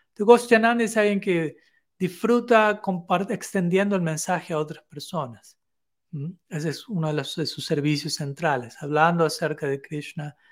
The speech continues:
extendiendo, no solo hablando, de vuelta, no es, no estamos aquí hablando de un orador profesional, cualquiera puede hacer eso o prepararse para eso, sino como alguien que tiene una profunda práctica y naturalmente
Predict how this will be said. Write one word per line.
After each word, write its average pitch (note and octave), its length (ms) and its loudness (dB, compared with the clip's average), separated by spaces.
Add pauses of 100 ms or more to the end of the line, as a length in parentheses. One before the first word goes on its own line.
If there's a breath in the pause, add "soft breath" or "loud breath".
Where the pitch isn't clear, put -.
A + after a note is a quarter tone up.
(220 soft breath)
extendiendo, D#3 920 2 (560)
no G3 100 2
solo C4+ 240 8
hablando, E3 460 8
de C3+ 80 0
vuelta, D#3 280 2
no C#3+ 120 0
es, - 260 -8
no E3+ 120 -4
estamos E3 260 0
aquí D#3 160 0
hablando D3+ 260 0
de C#3+ 80 -4
un D3 60 -4
orador C#3 440 0
profesional, D3 720 -2
cualquiera C#3+ 540 -4
puede C#3+ 200 -4
hacer D3 240 -4
eso D3 300 0
o C3 80 -12
prepararse C#3+ 640 -4
para C#3 300 -4
eso, C#3 300 -8 (500)
sino E3 320 -4
como E3+ 500 -2
alguien F3 240 2
que E3+ 120 -2
tiene F3 140 -2
una E3 180 4
profunda A3 520 2
práctica E3 540 0
y D3 60 -2
naturalmente D3+ 840 -4